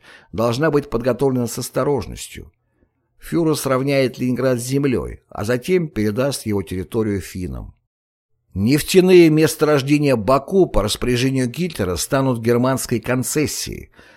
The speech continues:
а территории немецких поселений на Волге будут немедленно аннексированы. На Геринга, как руководителя четырехлетнего плана, была возложена также экономическая эксплуатация России,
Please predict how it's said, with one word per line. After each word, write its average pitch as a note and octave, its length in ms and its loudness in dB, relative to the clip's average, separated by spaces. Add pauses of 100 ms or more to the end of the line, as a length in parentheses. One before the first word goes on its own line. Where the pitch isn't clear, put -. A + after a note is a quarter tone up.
(140)
а A2 140 0
территории D#3 580 4
немецких C#3+ 580 2
поселений C#3 480 0
на C3 180 2
Волге C#3 440 0
будут A2+ 360 -2
немедленно A#2 520 0
аннексированы. E2 1040 -4 (1080)
На A#2+ 200 2
Геринга, D3 480 4
как A#2+ 200 -2
руководителя B2+ 720 0
четырехлетнего A#2+ 840 0
плана, B2+ 560 -2 (120)
была A2 240 0
возложена C#3 520 0
также B2 420 0
экономическая A#2 720 -2
эксплуатация A2+ 760 -4
России, E2+ 540 -6